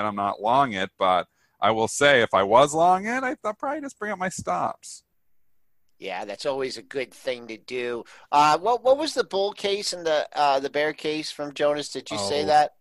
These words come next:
Speaker 3: I, I don't think I said those numbers. I didn't, I didn't, I didn't look that closely beyond
Speaker 2: I think you said fifty or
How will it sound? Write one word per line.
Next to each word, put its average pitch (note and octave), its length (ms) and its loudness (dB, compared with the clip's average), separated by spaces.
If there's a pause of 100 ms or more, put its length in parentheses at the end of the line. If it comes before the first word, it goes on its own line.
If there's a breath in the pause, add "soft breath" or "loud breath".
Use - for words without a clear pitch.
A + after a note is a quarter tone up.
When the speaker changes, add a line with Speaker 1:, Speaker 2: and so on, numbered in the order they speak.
(320)
Speaker 3:
I, A#2 320 -2
I - 20 0
don't C#3+ 180 0
think C#3 140 -6
I A2+ 160 -4
said G#2+ 260 -8
those G2+ 200 -8
numbers. G2+ 480 -10
I G2 60 -10
didn't, F#2+ 260 -14 (120)
I F#2+ 100 -16
didn't, F#2+ 280 -16
I A#2 80 -2
didn't E3 180 2
look D#3+ 160 4
that A#2 320 0
closely A#2+ 440 -6
beyond G#2 420 -8
Speaker 2:
I D#3+ 60 2
think C4 240 2
you D#4+ 80 2
said - 260 6
fifty G#3 800 -4 (140)
or D3 580 6